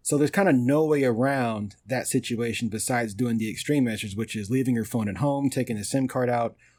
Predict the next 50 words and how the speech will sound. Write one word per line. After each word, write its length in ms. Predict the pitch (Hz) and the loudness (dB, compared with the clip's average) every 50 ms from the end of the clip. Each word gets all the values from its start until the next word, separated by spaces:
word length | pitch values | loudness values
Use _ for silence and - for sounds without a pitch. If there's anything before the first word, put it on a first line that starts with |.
| _ _ | _ _
or 120 | - 123 117 | -6 -4 -2
running 360 | 113 127 127 123 120 117 113 | 0 0 0 0 0 -2 -4
a, 240 | 110 113 110 107 107 | -4 -6 -6 -6 -6
uh, 140 | 107 104 104 | -6 -6 -6
an 120 | - 110 | -6 -6
encrypted 480 | 110 104 - - 143 127 - - 113 - | -6 -6 -4 -2 -2 -2 0 -2 -4 -2
sim 240 | - - 131 131 | -2 -2 -2 -2
card, 400 | 123 - 123 113 104 101 98 - - _ _ _ - _ _ | -2 -2 -2 -2 -2 -2 -4 -8 -12 _ _ _ -20 _ _
which 220 | - 120 113 - 117 | -10 -10 -8 -6 -6
is 160 | 113 104 107 | -6 -4 -2
not 240 | 123 120 117 110 - | -2 -2 -4 -4 -4
offered 400 | 117 117 113 - - 110 98 95 | -4 -4 -4 -4 -4 -4 -4 -4
by 180 | 113 110 107 | -4 -4 -4
the 120 | 98 101 104 | -4 -4 -2
major 460 | 107 110 110 - 107 101 101 95 - - | -2 -2 -2 -4 -6 -6 -8 -10 -12 -6
phone 280 | - - 147 151 143 123 | -2 0 2 2 2 2
carriers. 560 | - 123 110 101 101 92 90 90 92 - - _ - - - _ _ _ - | 2 0 -2 -2 -4 -6 -8 -10 -14 -16 -18 _ -20 -20 -20 _ _ _ -10
Um, 520 | 127 127 123 120 113 107 101 95 95 95 98 - _ - - - _ | -6 -4 -4 -4 -4 -4 -6 -8 -10 -14 -16 -20 _ -20 -20 -20 _
so 100 | - - | -2 4
that 160 | 139 156 180 208 | 6 8 8 8
was 120 | 202 - | 6 4
the 220 | 156 143 131 - - - | 4 4 2 2 0 0
kinda 200 | 165 160 147 127 | 0 2 2 2
insidious 400 | 120 113 - 151 151 143 123 - | 2 0 2 2 2 2 2 0
part 180 | - 135 120 120 | 0 0 0 0
about 240 | 107 110 104 98 | 0 -2 -4 -4
that. 320 | - 131 127 117 104 - _ - | -2 0 0 0 0 -2 _ -6
And, 160 | - 135 131 | -4 -2 -2
uh, 60 | 127 117 | -2 0
going 220 | 117 196 226 240 | 2 2 4 4
back 120 | 214 190 160 | 2 2 0
to 60 | - | 0
the 100 | 143 127 | -2 -2
story 300 | - - 170 180 165 143 | 0 0 0 2 2 2
I 40 | 131 | 2
was 200 | 117 120 110 - | 0 -2 -4 -2
saying 260 | - 147 135 123 110 | -2 0 0 0 0
earlier, 560 | 101 131 151 156 147 117 107 101 98 101 - _ - | 2 2 2 2 2 2 0 -2 -4 -6 -12 _ -4
there 120 | 135 135 | -4 -2
was 160 | 131 127 113 110 | -2 -2 -4 -4
a 180 | 113 110 104 | -4 -6 -2
group 220 | - 170 180 - 160 | 2 2 2 2 0
of 80 | 143 | -2
spies 340 | - - 139 131 135 127 117 | 0 0 0 2 2 2 2
in 100 | 123 107 | 0 0
Italy 360 | - 127 127 120 123 120 117 | 0 0 0 0 0 -2 -2
who 100 | 117 117 | -2 -2
were 180 | 113 110 104 104 | -2 -2 -4 -4
spying 420 | 101 - - 139 135 135 127 123 123 | -4 -4 -2 0 0 0 0 0 0
on, 320 | 120 120 117 113 113 113 | -2 -2 -2 -4 -4 -6